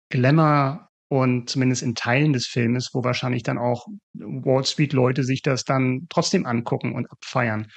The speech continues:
Aber mich hat's nicht so berührt und dann kommt natürlich das, was Daniel schon in so einem Nebensatz angedeutet hat, drei Stunden, die müssen verdient sein.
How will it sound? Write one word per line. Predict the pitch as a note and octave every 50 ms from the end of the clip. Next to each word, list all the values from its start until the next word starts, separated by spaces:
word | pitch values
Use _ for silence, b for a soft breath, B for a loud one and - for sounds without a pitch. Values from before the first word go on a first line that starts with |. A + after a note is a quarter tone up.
| B B B B B B B
Aber | - C#3+ C#3 C#3+
mich | C#3+ F3 E3+ F3 E3 - F3
hat's | F3+ - - -
nicht | F3 F3+ F3+ -
so | - G3
berührt | E3 E3+ D#3 E3+ F#3+ G#3 G3+ G3+
und | F3+ D#3+
dann | D3+ D#3+
kommt | D#3+ - E3+ F#3
natürlich | E3+ E3 E3 E3+ E3+ D3+
das, | - E3 - -
was | D#3 C#3
Daniel | - C3 A#2 A#2 D3+ E3+ E3 D#3+ D#3
schon | - - D#3+ D#3
in | D#3 D3
so | C3+
einem | C3+ B2+
Nebensatz | B2 B2+ C3+ D#3 D3+ D3+ D3+ -
angedeutet | - A#2+ C3+ D3 D#3+ D3+ D3 D3 C#3+ D3+ -
hat, | D3+ D3 - B B B B B B B B B B B
drei | - - A#2+ C#3 D3+
Stunden, | - - D#3 D#3+ E3+ F#3 E3+ E3 F3 F3 F3 F3 B B B B B B B _ _ _ - -
die | D#3+ D#3 D#3+
müssen | D#3 D3+ D#3+ D#3+ - E3+ E3 D#3+ E3
verdient | D#3+ - D#3 C#3+ C3 E3+ G#3+ A#3 A3+
sein. | F3+ B2+ A2 G#2 G2+ G#2